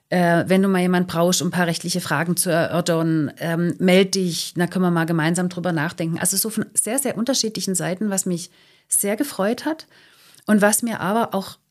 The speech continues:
ähm, bewusst gemacht hat, dass dieses Thema tatsächlich eben auch nicht nur für die Sozialarbeit ein Thema ist, sondern wirklich auch für die Strafverteidigung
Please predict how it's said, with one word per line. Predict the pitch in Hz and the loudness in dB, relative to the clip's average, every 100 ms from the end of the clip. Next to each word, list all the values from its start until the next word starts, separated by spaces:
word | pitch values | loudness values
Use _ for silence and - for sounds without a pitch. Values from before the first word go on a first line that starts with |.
| _ | _
ähm, | - 185 185 180 - | -2 0 2 0 0
bewusst | - 180 220 285 - | -2 2 4 4 0
gemacht | 240 214 208 214 | 0 -2 -4 -4
hat, | 202 202 - | -4 -4 -2
dass | 190 | -2
dieses | - 190 180 - | -2 -4 -2 -4
Thema | - 196 196 185 185 | -2 0 0 0 -4
tatsächlich | - 180 - - 285 - 180 190 - | -8 -2 0 0 -4 -6 -8 -8 -6
eben | 185 185 | -4 -4
auch | 185 175 | -6 -6
nicht | - 202 208 - | -2 0 -2 -2
nur | 185 170 | -2 -2
für | 185 | -4
die | 170 | -4
Sozialarbeit | 165 160 160 - 247 285 170 156 147 151 | -2 -4 -4 -4 -2 -2 -2 -4 -6 -6
ein | 143 | -8
Thema | - 147 147 - | -6 -4 -4 -4
ist, | - - - - - - | -4 -4 -6 -20 -20 -8
sondern | - 190 220 240 185 | -2 2 4 4 4
wirklich | 240 254 - | 2 -2 -2
auch | 180 196 196 | 2 2 0
für | - 190 | -4 -2
die | 180 | -2
Strafverteidigung | 180 170 180 190 180 175 180 175 - | -4 -4 -4 -6 -6 -6 -2 -2 -4